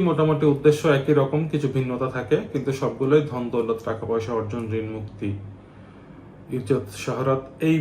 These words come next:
বিষয়গুলোর সাথে সম্পৃক্ত। তো আপনারা যারা নিতে চান,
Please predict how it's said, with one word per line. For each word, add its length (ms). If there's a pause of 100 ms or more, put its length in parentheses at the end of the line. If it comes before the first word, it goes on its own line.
বিষয়গুলোর 640
সাথে 180 (100)
সম্পৃক্ত। 440 (1500)
তো 80 (140)
আপনারা 340
যারা 220
নিতে 240
চান, 160